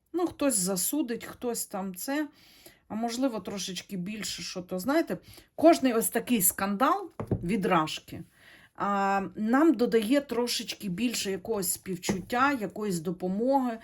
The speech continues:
щось ось так, ось якось так. Да? І на майбутнє щось пообіцяють, якось так. Тепер давайте реакція, як, ем, е,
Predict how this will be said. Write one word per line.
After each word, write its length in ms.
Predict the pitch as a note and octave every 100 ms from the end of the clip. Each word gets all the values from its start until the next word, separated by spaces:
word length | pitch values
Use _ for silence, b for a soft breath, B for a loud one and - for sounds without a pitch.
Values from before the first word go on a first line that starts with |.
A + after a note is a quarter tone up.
| B B B
щось 380 | - - A#3 A3
ось 200 | G3 -
так, 280 | - D3 A#2+ -
ось 240 | F3 F3
якось 340 | F#3 F3 F3 -
так. 260 | C#3+ C#3
Да? 160 | E3+ A#3
І 60 |
на 160 | G#3+ F#3
майбутнє 600 | F3 F3+ F#3 C#4+ D4+ A#3+
щось 260 | - A#3 A3+
пообіцяють, 920 | - G#3 F#3+ G#3 F3+ G3+ F#3+ F3 F#3+
якось 360 | G3+ - F#3
так. 340 | - D#3 G#2+ B B B B B
Тепер 420 | - A3+ C4 C4+ A3
давайте 480 | A3+ A3 G#3+ G#3+
реакція, 680 | G#3 G3+ G3+ F#3+ - - F3+
як, 460 | E3+ F#3+ F#3 - F3+
ем, 420 | F3 E3+ E3+ E3 B B B B B B B B - - - - _ - -
е, 60 | -